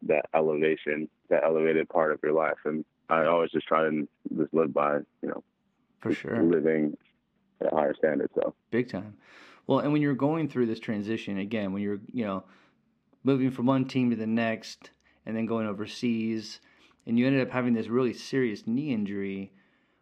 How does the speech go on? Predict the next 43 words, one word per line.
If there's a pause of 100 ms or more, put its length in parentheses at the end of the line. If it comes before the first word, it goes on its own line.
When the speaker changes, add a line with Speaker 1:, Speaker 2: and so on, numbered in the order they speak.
(100)
Speaker 2:
which
is
Speaker 1:
Mm-hmm.
Speaker 2:
what's
beautiful
about
your
story
is
that, (400)
'cause
I've
been
there
many
times
with
my
hip
injury,
Speaker 1:
Yeah.
Speaker 2:
but,
you
know,
there's
a
Speaker 1:
Yeah.
Speaker 2:
lot
of
people
telling
you,
"You're
not
gonna
play
basketball
anymore. (100)
This
is,
like, (380)
too
serious."